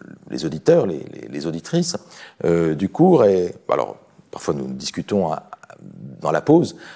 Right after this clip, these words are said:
ou après le, ou après le, le cours, et c'est, et c'est bien et c'est, et c'est normal. Mais je voudrais refaire le système de Roland Barthes,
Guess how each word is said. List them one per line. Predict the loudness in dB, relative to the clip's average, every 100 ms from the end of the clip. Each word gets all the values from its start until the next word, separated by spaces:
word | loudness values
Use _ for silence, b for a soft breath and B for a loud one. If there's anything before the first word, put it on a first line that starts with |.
| B -6
ou |
après | -6 0 0
le, | 0 -2
ou | 0
après | 0 2
le, | 0 0 -2 -4
le | -4
cours, | 0 2 2
et |
c'est, | -2 -4 -6 -6
et | -6
c'est | -4
bien | -2 0
et | 0
c'est, | 0 -2 -2 -6
et |
c'est | -6 -2
normal. | 0 0 -2 -4 B B 0
Mais | 2 2 -2
je | -2 0 0 -2 -8 -12
voudrais | 2 4 4
refaire | 2 0 0
le | 0
système | -2 -2 -2
de | 2
Roland | 2 2 2
Barthes, | 0 -2